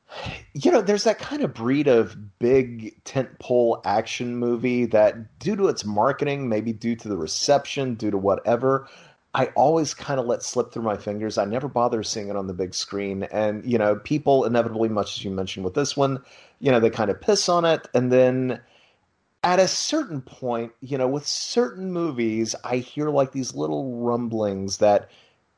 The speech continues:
"No, this movie is actually great. Don't listen to everybody else. This is actually so, John Carter is actually a great movie. The Lone Ranger is surprisingly a blast.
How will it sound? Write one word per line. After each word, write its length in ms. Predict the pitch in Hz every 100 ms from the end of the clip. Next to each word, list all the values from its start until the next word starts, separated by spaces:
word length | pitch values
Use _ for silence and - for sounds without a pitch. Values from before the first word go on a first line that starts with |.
| _
"No, 580 | - 104 160 143 95 - -
this 260 | 131 -
movie 260 | 147 127 117
is 140 | -
actually 520 | - - 90 - 110 113
great. 580 | 117 117 180 180 - - - _ 127
Don't 300 | 127 226 -
listen 320 | 214 - 160
to 160 | - 120
everybody 540 | 120 113 101 98 -
else. 600 | 190 240 143 - - - _ _ _ _ _ -
This 360 | 117 254 240
is 100 | 180
actually 360 | 165 160 180 165
so, 120 | 160 139
John 360 | 160 233 247
Carter 540 | - - 226 226 135 139
is 180 | 131 123
actually 480 | 110 107 - 135 123
a 40 |
great 360 | 113 113 117 113
movie. 460 | 160 226 131 82 - - - _
The 140 | 156
Lone 380 | 175 185 240 220
Ranger 720 | 190 262 240 156 107 82 82 _
is 160 | 165 185
surprisingly 760 | 202 - - 143 135 151 147 143
a 60 |
blast. 640 | 139 180 190 - - -